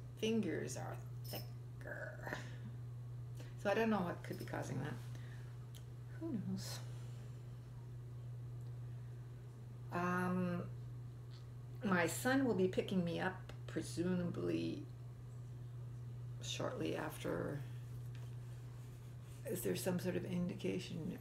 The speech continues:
Nobody's talking to me. That ugly bin is going to be gone tomorrow. Yeah, tomorrow, Monday.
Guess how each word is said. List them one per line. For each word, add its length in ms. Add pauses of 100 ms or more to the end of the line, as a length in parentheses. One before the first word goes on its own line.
(120)
Nobody's 320
talking 260
to 60
me. 80 (2250)
That 360 (160)
ugly 840 (680)
bin 640 (100)
is 140
going 280
to 100
be 180 (220)
gone 580 (2250)
tomorrow. 380 (1800)
Yeah, 100 (840)
tomorrow, 240
Monday. 320